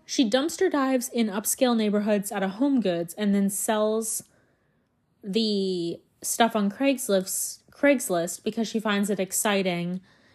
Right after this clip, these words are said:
and likes extra cash, even though she already has a full-time paying job. Then three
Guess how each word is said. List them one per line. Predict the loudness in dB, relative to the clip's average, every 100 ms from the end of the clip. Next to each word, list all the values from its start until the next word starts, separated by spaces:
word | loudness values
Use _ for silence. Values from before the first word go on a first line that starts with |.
| _ -2
and | 2 4 2 2
likes | 0 0 -4
extra | -6 -8 -10
cash, | -6 -6 -8 -12 -18 -10
even | -4 0 0
though | 0
she | -2 -4 -4
already | -4 -4
has | -4 -6
a |
full-time | -8 -10 -8 -8
paying | -10 -12 -12
job. | -12 -12 -14 -20 _ _ _ _ _ _ _ _ _ _ _ 0
Then | 2 2
three | 0 -2 2 4 4 2 -2 -6